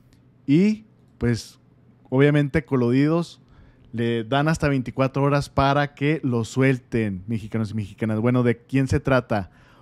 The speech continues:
Una jueza federal frenó la extradición del presunto líder de la organización criminal conocida como Los Zetas, que es requerido por la justicia de Estados Unidos. Por eso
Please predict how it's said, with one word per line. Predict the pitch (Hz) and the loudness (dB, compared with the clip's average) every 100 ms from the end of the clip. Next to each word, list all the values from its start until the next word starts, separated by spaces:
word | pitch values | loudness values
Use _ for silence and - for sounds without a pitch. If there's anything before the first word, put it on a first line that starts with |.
| _ | _
Una | 147 170 | 2 2
jueza | 170 170 185 | 2 0 0
federal | 170 151 135 151 | 0 2 2 0
frenó | 156 147 143 151 - | 0 -2 2 0 0
la | 147 | 0
extradición | 147 - 135 127 120 107 139 151 | 0 2 2 4 4 2 2 4
del | 156 | 2
presunto | 127 123 131 127 143 | 0 -4 -4 2 4
líder | 139 143 151 151 _ _ _ _ _ - | 6 4 4 -2 _ _ _ _ _ -2
de | 127 | 2
la | 123 | 4
organización | 117 120 117 117 107 131 | 4 2 0 -2 -2 -2
criminal | 131 139 127 120 | 2 2 2 2
conocida | 120 139 123 123 135 139 - | 0 -2 0 2 2 2 0
como | 143 135 127 | 0 2 0
Los | 120 110 | 0 0
Zetas, | 156 170 - 120 101 - _ _ _ _ _ - - _ _ | 0 -2 0 -2 -2 -12 _ _ _ _ _ -20 -20 _ _
que | - 131 | -2 0
es | - 143 143 | 2 2 2
requerido | 151 - 135 135 151 151 _ _ _ | -2 -2 2 4 4 2 _ _ _
por | - 185 185 | 0 2 2
la | 185 | 0
justicia | 180 139 - 160 165 - 165 170 - | -2 -8 -8 -8 -8 -2 0 0 -2
de | 123 | -6
Estados | 117 - 131 139 127 | -6 -2 -2 -2 -4
Unidos. | 120 120 113 95 - _ _ _ _ _ _ _ _ _ _ _ _ _ _ - | -4 -2 -2 -6 -12 _ _ _ _ _ _ _ _ _ _ _ _ _ _ -2
Por | 131 156 | 2 4
eso | 185 - 156 156 | 2 0 -2 -2